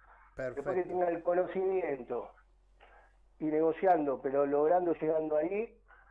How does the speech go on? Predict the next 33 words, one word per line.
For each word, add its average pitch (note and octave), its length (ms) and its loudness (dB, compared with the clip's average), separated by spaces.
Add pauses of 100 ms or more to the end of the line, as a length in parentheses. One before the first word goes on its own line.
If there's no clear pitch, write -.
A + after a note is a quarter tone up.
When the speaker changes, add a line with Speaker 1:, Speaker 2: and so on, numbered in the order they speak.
(140)
Speaker 2:
levanta E3+ 420 2
a - 20 4
la D#3 120 2
Argentina D#3+ 420 -4
de E3 60 6
la C#3+ 120 2
tarde D#3 200 4
a D3 40 4
la C#3+ 60 -4
mañana, C#3+ 460 -2
porque D#3 280 -6
la D#3+ 180 4
riqueza E3 480 -2
que D#3 140 -2
tiene F#3 220 0
la D#3 100 4
Argentina, D#3 640 -2
la C#3 120 -4
Argentina D#3+ 420 -6
se D3 100 -4
pone D#3+ 260 -4
de C#3+ 120 -2
pie G#3+ 400 -6 (1300)
en F3 140 -4
cuatro F3+ 340 2
meses. B2+ 180 -8 (540)
Se C#3+ 120 -2
pone F#3+ 220 0
de D3+ 120 0
pie D#3+ 140 -4
en D#3 40 -4
cuatro B2 260 -4
meses. - 160 -20